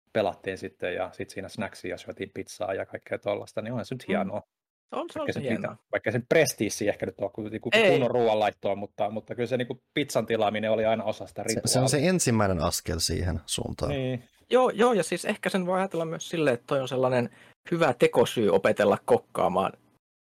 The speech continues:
Speaker 2: joku ruoka. Koska siis jos, jos, jos sä opa-, opit kokkaamaan hyvin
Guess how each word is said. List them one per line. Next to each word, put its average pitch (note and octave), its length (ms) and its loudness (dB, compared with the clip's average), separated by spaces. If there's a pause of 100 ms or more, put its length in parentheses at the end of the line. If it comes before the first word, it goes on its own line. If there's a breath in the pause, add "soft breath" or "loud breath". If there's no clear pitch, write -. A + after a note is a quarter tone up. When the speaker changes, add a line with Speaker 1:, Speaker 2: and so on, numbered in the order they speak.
(140)
Speaker 2:
joku - 400 -8
ruoka. A2+ 340 2
Koska A#2 300 2
siis C#3 200 6
jos, D3+ 400 4
jos, D#3 260 2
jos B2+ 140 2
sä - 100 0
opa-, - 280 0
opit F#3+ 360 -2
kokkaamaan B2 680 2
hyvin D3 380 0